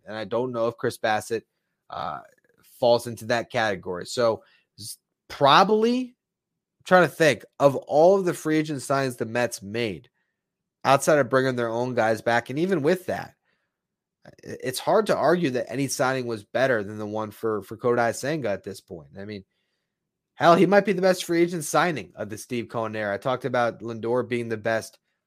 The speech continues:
um, investment the Mets have made, but that was a trade and an extension. Senga might be the best free agent signing.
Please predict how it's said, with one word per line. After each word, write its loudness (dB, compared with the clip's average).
um, -16
investment -2
the -6
Mets -2
have 0
made, 0
but -4
that 4
was 0
a -6
trade -2
and -10
an -6
extension. -6
Senga -2
might 2
be -4
the 2
best 2
free 2
agent -4
signing. -4